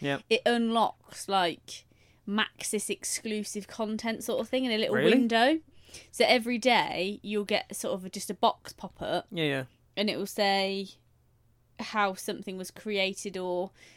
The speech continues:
Speaker 2: you know, the artwork that you could paint
Speaker 1: Yeah, yeah.
Speaker 2: or something. It'd be like, "Oh, this is Steve and Julie from, I don't know,
Speaker 1: Yeah.
Speaker 2: whoever." So th-, it'd be, like, little things or
Speaker 1: Yeah, that's pretty cool.
Speaker 2: things that would be in the game.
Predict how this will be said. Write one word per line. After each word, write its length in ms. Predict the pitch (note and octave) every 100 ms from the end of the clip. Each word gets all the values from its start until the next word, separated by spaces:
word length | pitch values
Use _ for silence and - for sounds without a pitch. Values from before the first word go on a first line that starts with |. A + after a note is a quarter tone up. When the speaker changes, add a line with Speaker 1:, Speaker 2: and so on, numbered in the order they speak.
| _
Speaker 2:
you 100 | B3
know, 120 | B3
the 120 | A#3 -
artwork 680 | A3+ A3+ - E3 D#3 - -
that 100 | -
you 120 | F3
could 180 | G3+ -
paint 440 | A3 F3+ E3+ - _
Speaker 1:
Yeah, 140 | - E3+
yeah. 180 | D3+ C3+ -
Speaker 2:
or 120 | - G3+
something. 300 | - G3 E3+
It'd 100 | F#3
be 60 |
like, 100 | F#3+ -
"Oh, 220 | F4+ A3+
this 200 | D4 G3
is 220 | E3+ - -
Steve 420 | - - F3+ F#3+
and 120 | B3+ C4
Julie 500 | D4+ F#4 C4 F3 E3
from, 600 | - F#3+ G#3 A3+ A#3 B3 -
I 100 | B3+
don't 120 | D#3+
know, 220 | D#3+ A3+ - - -
Speaker 1:
Yeah. 260 | D#3+ C#3+ C#3 - -
Speaker 2:
whoever." 640 | B3 A#3 A3 E3+ B2 F#3 - - _
So 160 | - A3+
th-, 220 | G#3 E3
it'd 300 | D#3 D#3+ G3+
be, 160 | A3+ G#3
like, 160 | G#3
little 260 | A3 G#3+ G3
things 460 | - G#3 F#3+ F3 F#3
or 260 | F#3+ C4
Speaker 1:
Yeah, 120 | A#3 A#3
that's 120 | -
pretty 220 | - D3
cool. 280 | - C#3 F3 - -
Speaker 2:
things 260 | A3 G3+
that 60 | -
would 100 | F#3+
be 100 | G3
in 100 | F#3
the 80 | F3+
game. 400 | G3 F3+ F3